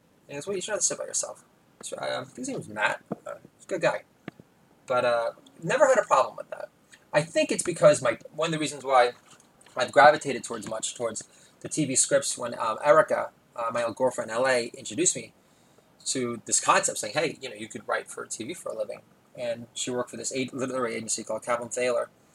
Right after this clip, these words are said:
and they represent this guy, David Angel, who died during nine eleven. He was a showrunner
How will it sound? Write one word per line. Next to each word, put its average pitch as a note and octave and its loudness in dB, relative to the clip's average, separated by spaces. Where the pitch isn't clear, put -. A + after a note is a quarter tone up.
and A#2 -6
they A2+ -4
represent C3 -4
this - -4
guy, A#2+ -2
David A#2+ -2
Angel, C3+ -2
who A2 -8
died A2+ 2
during A2 -10
nine A2+ -8
eleven. A2 -8
He A2 -16
was G#2+ -10
a G#2 -6
showrunner A2+ 0